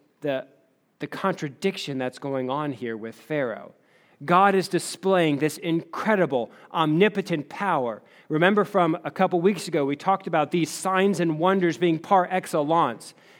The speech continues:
There has been nothing like them done in the world since that day.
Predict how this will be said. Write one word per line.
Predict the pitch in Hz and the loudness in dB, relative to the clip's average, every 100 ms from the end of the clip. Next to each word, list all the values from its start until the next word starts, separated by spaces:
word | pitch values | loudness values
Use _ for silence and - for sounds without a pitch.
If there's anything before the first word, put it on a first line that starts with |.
| - | 0
There | 185 | 4
has | 185 180 | 4 4
been | 180 170 180 | 2 2 2
nothing | 220 247 - 196 | 4 2 2 2
like | 185 196 214 | 4 4 2
them | 196 165 143 | 0 -2 0
done | 180 196 160 147 | 2 2 2 0
in | 151 | -2
the | 151 | -2
world | 143 156 190 165 139 | -2 0 0 0 -2
since | - 180 170 - | -4 -4 -4 -6
that | 143 131 - | -6 -8 -8
day. | 185 165 110 - | -6 -4 -6 -10